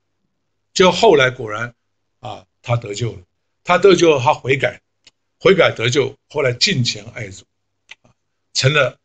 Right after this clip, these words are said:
非常了不起的，啊，这个从信徒变传道人，啊，写了很多著作，啊，神学家。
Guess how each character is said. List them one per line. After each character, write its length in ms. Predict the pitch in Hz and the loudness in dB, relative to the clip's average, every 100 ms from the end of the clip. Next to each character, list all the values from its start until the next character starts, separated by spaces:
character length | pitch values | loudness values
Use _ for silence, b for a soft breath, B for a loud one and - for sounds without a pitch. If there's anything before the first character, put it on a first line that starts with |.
| _ | _
非 400 | _ - 190 185 | _ 0 4 4
常 340 | 175 120 117 117 _ _ _ | 2 -4 -8 -12 _ _ _
了 220 | 104 110 92 | -4 -2 -4
不 160 | 120 | -8
起 220 | 135 - 101 | -2 -2 -2
的， 180 | 98 92 _ _ _ | -10 -20 _ _ _
啊， 240 | 101 92 _ | -20 -20 _
这 120 | 101 | -20
个 220 | 95 90 _ _ _ _ _ _ _ _ _ | -20 -20 _ _ _ _ _ _ _ _ _
从 140 | - 151 | -4 0
信 300 | - 214 131 | 2 2 0
徒 220 | 107 113 - | -8 -16 -8
变 180 | 135 | -6
传 220 | 120 117 120 | -6 -8 -4
道 140 | 127 | -4
人， 100 | 92 _ _ _ _ _ - | -4 _ _ _ _ _ -20
啊， 140 | 110 | -4
写 220 | - 123 | 0 0
了 120 | 123 | 0
很 180 | 131 107 | -2 -4
多 140 | 123 131 | -8 -8
著 220 | - 196 | -6 -8
作， 300 | 117 156 117 _ _ _ _ _ _ | -8 -10 -12 _ _ _ _ _ _
啊， 140 | 107 - | -20 -12
神 220 | - 120 | -4 -2
学 180 | 120 104 | -2 -4
家。 240 | 110 107 | -6 -8